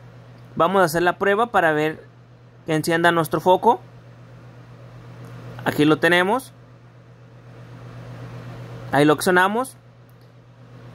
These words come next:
Entonces lo tenemos bien conectado. Ahora haremos una prueba para revisar que nuestro contacto funcione correctamente.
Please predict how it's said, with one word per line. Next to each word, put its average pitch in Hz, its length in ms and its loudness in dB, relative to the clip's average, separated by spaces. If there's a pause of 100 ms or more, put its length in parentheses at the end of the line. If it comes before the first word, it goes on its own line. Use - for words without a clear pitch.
(2000)
Entonces 220 720 2
lo 214 140 2
tenemos 202 360 0
bien 180 160 2
conectado. 135 540 -2 (200)
Ahora 196 460 2
haremos 170 520 -4
una 196 180 -4
prueba 214 320 0
para 226 260 2
revisar 220 540 0 (120)
que 202 120 -2
nuestro 202 260 -4
contacto 202 540 -2
funcione 185 480 2
correctamente. 143 720 0